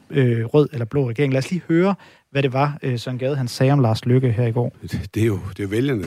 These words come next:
Speaker 2: der bestemmer i første runde. Og, jamen, altså, jeg har bare svært ved at forestille mig, at Lars Løkke ikke skulle pege på en blå statsminister. Det ville dog være totalt underligt at have været i et parti i mere end fyrre år, have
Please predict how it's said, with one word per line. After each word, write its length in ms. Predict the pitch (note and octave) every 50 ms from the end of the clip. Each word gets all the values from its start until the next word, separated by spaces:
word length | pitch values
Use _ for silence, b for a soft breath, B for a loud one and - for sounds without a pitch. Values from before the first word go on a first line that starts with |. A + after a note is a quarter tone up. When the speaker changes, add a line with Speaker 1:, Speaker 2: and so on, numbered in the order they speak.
| D2+ -
Speaker 2:
der 100 | G2 F2+
bestemmer 440 | D2+ F2 E2 - A2 A2 G#2 F2+
i 60 | E2 D#2
første 320 | - G2 G#2 A2 - F2
runde. 280 | E2 F2+ F#2+ G#2 G2+ F2+
Og, 120 | E2 F2
jamen, 400 | F#2 F#2+ G2 F#2 F#2+ F2+ F2 D#2 B B B B B B B B B B B _
altså, 260 | A2 F#2 G2 F#2+ E2+ - G#1 G#1 - - - - - F2
jeg 160 | A2 A2+ A#2
har 100 | A#2+ A2+
bare 220 | F#2+ A2+ A#2+ A#2+
svært 420 | A2+ - - D#3 D#3 B2 F2+ E2 G2
ved 180 | A#2 B2 A#2+ -
at 100 | G2 G2
forestille 480 | - - A#2+ C#3 C#3+ - - G2 F#2 F2
mig, 140 | D#2+ D2+ - -
at 200 | - F#2+ F#2+ E2
Lars 300 | F2+ E2+ E2 E2+ E2+ -
Løkke 240 | G#2 A2 B2 A#2+ G#2
ikke 100 | E2+ A2
skulle 160 | G#2+ - -
pege 180 | D#2+ - G2 G#2+
på 140 | G#2 - F2+
en 80 | E2
blå 180 | - G2+ G#2+ F#2+
statsminister. 500 | E2+ - G#2 G2 E2+ - F2 F2 - -
Det 180 | - A2 G#2+ G#2
ville 120 | G#2 F#2
dog 220 | - F#2+ F#2+ F#2
være 220 | E2+ F#2+ F#2+ F2+ F2+ b b b b b b b
totalt 560 | - - G#2+ - - - E3 E3 D3 A#2+ - -
underligt 480 | A2+ B2 C#3 C#3+ C3+ A2 F2 F2+ C#2+
at 140 | D#2+ F#2 F#2
have 200 | F#2+ G2+ G2 F2
været 340 | G#2 A#2 C3 C#3 C#3+ C3+ -
i 200 | - G2 G2 G2
et 100 | G2 G2
parti 440 | - G#2+ F#2 G2+ - C3+ C3+ B2+ - b b b b b b b
i 80 | A2+
mere 220 | G#2+ A2+ B2+ B2+ A2+
end 60 | G2+
fyrre 380 | - - - - A#2 B2 C3 C3
år, 340 | B2 G#2+ G#2 A2+ A2 E2
have 200 | D2 - F#2 F#2